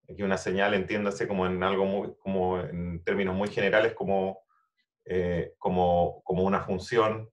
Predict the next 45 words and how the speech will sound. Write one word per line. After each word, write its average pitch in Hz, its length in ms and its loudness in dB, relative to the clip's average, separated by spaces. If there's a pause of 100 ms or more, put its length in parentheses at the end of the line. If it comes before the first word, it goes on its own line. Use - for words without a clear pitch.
(160)
algún 101 320 -4
fenómeno 104 480 0
que 107 100 2
varía 98 280 4
en 98 80 2
el, 95 180 -4 (140)
que 95 100 0
en 90 100 2
el 85 140 -4
tiempo 113 340 2
o 104 80 4
en 98 60 2
el 95 80 2
espacio. - 560 0 (680)
Entonces, 90 280 -6
un, 87 520 -4 (100)
una, 90 500 -6
esta, 92 520 2 (440)
esta - 180 -4
serie 95 280 6
de 90 60 4
tiempo 120 340 4
podría 104 260 4
ser, 110 460 2 (180)
o 98 60 -6
esta - 140 -6
serie 92 180 -2
espacial 123 360 0
podría 113 200 4
ser 113 160 -2
una 107 140 -4
señal. 110 480 0 (220)
La 92 100 4
imagen 113 340 2
en 101 140 0
sí 143 260 -2
también 110 300 2
es 107 100 -4
una 101 160 -2
señal 92 460 0
que 95 100 0
varía 92 240 4
en 98 120 4
dos 90 120 2
dimensiones. 98 680 -2